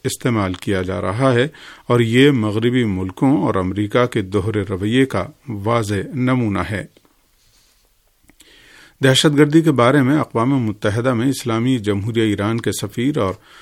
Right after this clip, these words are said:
مستقل نمائندے کے بیانات انحرافی تحریکوں اور دہشت گردی کے خلاف جنگ سے ناجائز فائدہ اٹھانے کی جانب اشارہ ہیں۔ اس بات میں کوئی شک نہیں ہے کہ ہر طرح کی دہشت گردی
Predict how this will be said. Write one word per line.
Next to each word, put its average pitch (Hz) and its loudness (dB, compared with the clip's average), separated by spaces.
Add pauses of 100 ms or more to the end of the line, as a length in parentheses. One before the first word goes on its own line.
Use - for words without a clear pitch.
(160)
مستقل 131 0
نمائندے 107 0
کے 123 -2
بیانات 101 -2 (520)
انحرافی 120 0
تحریکوں 113 -2
اور 127 -2
دہشت 98 -4 (120)
گردی 101 -4
کے 117 -6
خلاف 107 -2
جنگ 107 -2 (100)
سے 120 -2 (420)
ناجائز 117 0
فائدہ 117 0
اٹھانے 107 -4
کی 123 -4
جانب 107 -4 (120)
اشارہ 98 0 (100)
ہیں۔ - -10 (720)
اس 135 0
بات 139 2
میں 135 2 (120)
کوئی 143 4
شک 131 -4
نہیں 107 0
ہے 107 -2 (420)
کہ - 0
ہر 113 0
طرح 117 -2
کی 117 -4
دہشت 101 -4
گردی 107 -2